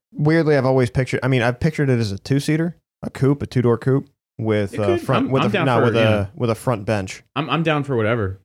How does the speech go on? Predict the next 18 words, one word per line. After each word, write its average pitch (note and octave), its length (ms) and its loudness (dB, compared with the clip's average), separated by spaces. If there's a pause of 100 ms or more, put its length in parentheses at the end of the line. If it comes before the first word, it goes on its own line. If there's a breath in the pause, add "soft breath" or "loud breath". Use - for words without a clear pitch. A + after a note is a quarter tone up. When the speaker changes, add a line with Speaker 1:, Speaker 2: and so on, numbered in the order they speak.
Speaker 2:
as G2+ 140 -4
long A#2+ 180 0
as A#2 100 0
it A2 80 0
just G#2 180 -4
looks A2 240 -2
cool, G#2 460 -2
whether G2 240 -2
it's F#2 100 -6
one, G#2 260 -2
one-seater, G2+ 340 -4
two-seater. G2+ 600 -4 (420)
Two-seater A2+ 360 -2
might G#2 180 -4
make G2+ 200 -4
a F#2+ 40 -4
little G2 180 -2
more F#2 460 -4